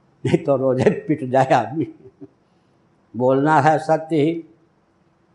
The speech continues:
अब प्रश्न तो भयंकर होते ही हैं।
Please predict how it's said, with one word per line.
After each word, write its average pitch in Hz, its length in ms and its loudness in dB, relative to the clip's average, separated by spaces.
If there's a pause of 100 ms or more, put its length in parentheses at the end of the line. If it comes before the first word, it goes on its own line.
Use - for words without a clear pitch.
(680)
अब 110 140 -20
प्रश्न 131 320 -2
तो 147 140 0
भयंकर 127 480 2
होते 127 320 0
ही 156 100 2
हैं। 147 360 0